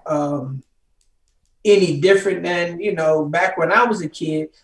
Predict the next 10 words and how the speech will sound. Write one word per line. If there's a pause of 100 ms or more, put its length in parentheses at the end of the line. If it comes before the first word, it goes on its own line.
(120)
we
had
some
of
the
same
challenges. (140)
You
know,
police